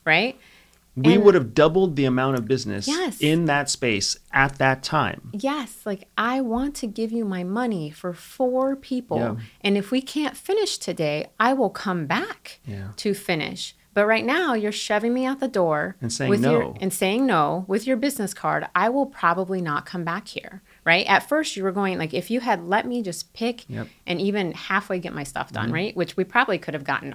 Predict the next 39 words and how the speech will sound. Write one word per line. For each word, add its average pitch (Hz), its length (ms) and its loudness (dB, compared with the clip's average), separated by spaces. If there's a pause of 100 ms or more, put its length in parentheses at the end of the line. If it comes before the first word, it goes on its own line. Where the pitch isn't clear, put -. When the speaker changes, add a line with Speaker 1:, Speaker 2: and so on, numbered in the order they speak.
Speaker 1:
all 156 220 2
of 147 100 -12
the - 60 -16
painting - 380 -10
done 151 240 -4
in 180 180 -6
thirty 147 240 -4
minutes, 143 260 -8
honestly, 151 460 -4
because 143 480 -12
I 156 120 -2
know 151 100 -4
how 143 120 -6
the 160 80 -8
kids 202 200 -4
work. 160 240 -4 (1120)
But, 202 160 4
like, 202 120 0
even 302 260 -2
if 269 160 -6
you, 233 200 -6
if 202 160 -4
I 208 80 0
had 208 100 0
only 226 160 -2
gotten 196 180 -2
half 294 320 -8
of 202 120 -10
it - 140 -10
done, 151 400 -6
I 196 120 0
would 247 160 2
have 254 80 -2
had 226 160 -4
a 196 80 -2
reason 160 260 -6
to 160 80 -6
come 147 240 -8
back, - 260 -4